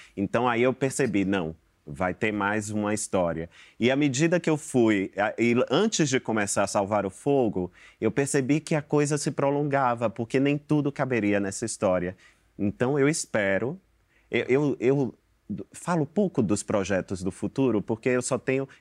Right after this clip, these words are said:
eu sou muito cético, né? Eu preciso realizá-lo. Mas eu tenho essa intenção de voltar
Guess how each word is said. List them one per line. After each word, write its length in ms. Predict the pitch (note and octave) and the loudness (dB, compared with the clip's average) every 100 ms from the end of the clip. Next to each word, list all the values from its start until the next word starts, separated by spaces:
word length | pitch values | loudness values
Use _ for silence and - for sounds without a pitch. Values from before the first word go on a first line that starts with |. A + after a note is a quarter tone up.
| - | -6
eu 120 | A2+ | -4
sou 180 | - A#2+ | 0 0
muito 340 | B2+ D3 D3 | 0 0 -2
cético, 640 | - - G#2 F#2 - - F#2+ | -2 0 0 -2 -8 -6 -4
né? 200 | G2 D3+ - - | -4 -6 -14 -12
Eu 80 | - | -4
preciso 420 | - - A#2 C3 | -2 0 0 0
realizá-lo. 800 | C3 B2 B2+ B2+ F#2 D#2 D#2 - - - - | -2 -2 0 0 0 -2 -8 -14 -20 -20 -10
Mas 340 | G2+ G#2+ A2+ B2 | -2 -2 0 0
eu 100 | A#2+ | -2
tenho 520 | - C#3 C#3+ C#3+ C3+ | 0 0 0 0 -2
essa 460 | E2 G#2 - G#2+ G2 | -2 -2 -2 -2 0
intenção 640 | G2+ A2 G2+ - G2+ G#2 | 0 -2 -2 -2 -2 -2
de 100 | G2+ G#2 | -2 -2
voltar 800 | G#2 G2 - - G2 G#2 A2 | 0 -2 -2 -2 0 -2 -6